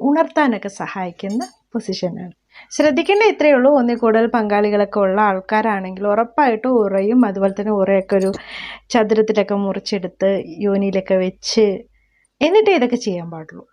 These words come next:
ഓക്കെ, ലൈംഗിക രോഗം ആർക്കും എപ്പോഴും ഉണ്ടാവും. ചിലപ്പോൾ അവർക്ക് തന്നെ അറിയണമെന്നുണ്ടാവില്ല ലൈംഗിക രോഗം ഉണ്ടെന്ന്. എങ്ങാനും നിങ്ങൾക്ക് പിടിവിട്ടിട്ടുണ്ടെങ്കിൽ ജീവിതകാലം മുഴുവൻ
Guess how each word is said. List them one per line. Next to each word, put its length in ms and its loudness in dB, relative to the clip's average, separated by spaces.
ഓക്കെ, 240 -6
ലൈംഗിക 500 0
രോഗം 260 -2
ആർക്കും 480 0
എപ്പോഴും 300 0
ഉണ്ടാവും. 280 -2
ചിലപ്പോൾ 240 2
അവർക്ക് 280 -2
തന്നെ 200 0
അറിയണമെന്നുണ്ടാവില്ല 880 0
ലൈംഗിക 400 -2
രോഗം 280 0
ഉണ്ടെന്ന്. 380 -4
എങ്ങാനും 480 4
നിങ്ങൾക്ക് 260 0
പിടിവിട്ടിട്ടുണ്ടെങ്കിൽ 720 -4
ജീവിതകാലം 440 -4
മുഴുവൻ 440 2